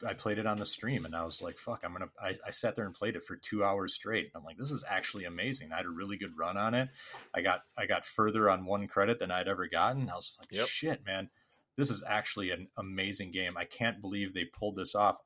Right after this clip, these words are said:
Speaker 1: pretty much almost as a TurboGrafx launch title."
Speaker 2: Yeah, it was.
Speaker 1: Right?
Speaker 2: Yeah.
Speaker 1: Like,
Speaker 2: It's
Speaker 1: that's,
Speaker 2: crazy.
Speaker 1: it's fucking crazy. And it still remains probably,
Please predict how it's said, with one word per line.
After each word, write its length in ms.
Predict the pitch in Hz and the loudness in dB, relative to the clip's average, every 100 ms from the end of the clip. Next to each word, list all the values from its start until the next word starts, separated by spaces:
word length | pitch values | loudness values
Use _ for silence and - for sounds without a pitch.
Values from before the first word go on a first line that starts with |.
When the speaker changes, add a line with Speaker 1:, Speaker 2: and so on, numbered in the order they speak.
| _ _ | _ _
Speaker 1:
pretty 200 | - 220 | -4 -2
much 380 | 196 113 - - - | 2 0 0 -6 -4
almost 340 | 147 123 - | 0 0 0
as 220 | 98 95 98 | -2 0 0
a 220 | 87 87 - - - | 0 -2 -8 -16 -2
TurboGrafx 720 | - 107 110 101 90 - - | -2 4 4 4 2 -4 -2
launch 340 | 87 147 87 | 2 2 2
title." 280 | 78 71 - - | -2 -4 -8 0
Speaker 2:
Yeah, 320 | 120 107 92 - | 6 6 6 4
it 120 | 92 | 0
was. 200 | 95 87 87 | 2 2 2
Speaker 1:
Right? 120 | 110 | 2
Speaker 2:
Yeah. 200 | 87 87 95 _ - - | 2 -2 -8 _ -14 -2
Speaker 1:
Like, 120 | 107 | -2
Speaker 2:
It's 80 | 98 | 2
Speaker 1:
that's, 260 | - 92 82 | 2 4 2
Speaker 2:
crazy. 80 | 80 | 0
Speaker 1:
it's 120 | - | -4
fucking 400 | - 151 139 117 | -2 -2 -2 -2
crazy. 560 | - - 190 160 85 87 | -4 -2 0 0 -2 -2
And 140 | 107 | -2
it 100 | 101 | 2
still 300 | - - 139 | 2 6 6
remains 560 | 123 107 110 139 104 - | 6 4 2 2 0 -2
probably, 760 | - 113 120 107 95 95 90 | 2 4 4 0 2 2 2